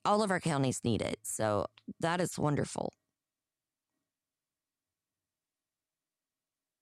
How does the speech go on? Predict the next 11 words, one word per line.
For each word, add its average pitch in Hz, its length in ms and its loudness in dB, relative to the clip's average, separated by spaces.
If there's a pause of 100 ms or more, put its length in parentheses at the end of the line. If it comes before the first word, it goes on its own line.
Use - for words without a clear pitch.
(880)
I'm 190 140 0
so 220 200 0
excited, 147 600 0
though, 139 140 2
to - 100 -2
see 139 240 0
everybody - 640 0
do 64 160 0
all 58 140 -2
the - 120 -4
shows. - 560 -6